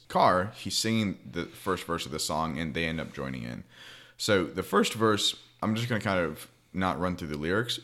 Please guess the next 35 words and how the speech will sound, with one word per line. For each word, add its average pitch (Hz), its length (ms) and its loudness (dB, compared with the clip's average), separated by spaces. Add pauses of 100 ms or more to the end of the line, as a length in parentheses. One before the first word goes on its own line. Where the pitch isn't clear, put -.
necessarily, 104 560 -2
but 87 200 -2
kind 87 160 -2
of 82 80 -6
point 87 200 -2
out 80 260 -2
the 71 160 -2
themes 87 340 -4
of 80 60 -12
the - 40 -16
first 95 180 -6
verse. 107 260 -4 (440)
But 113 140 2
it's 101 100 0
all 120 200 6
about, 107 260 4
like, 87 160 -2
this 95 120 -2
boy 117 600 4 (500)
is, 101 480 2 (500)
he's - 220 -2
trying 131 560 2
to 98 100 -2
believe. 73 640 -4 (360)
He - 120 -6
wants 113 260 2
to 117 40 -6
believe 104 460 0
that 90 160 0
Santa's 90 400 -2
there, 82 320 0 (580)
um, 85 440 -4 (440)
but 104 240 4 (140)
he's 113 260 -2
never, 104 360 2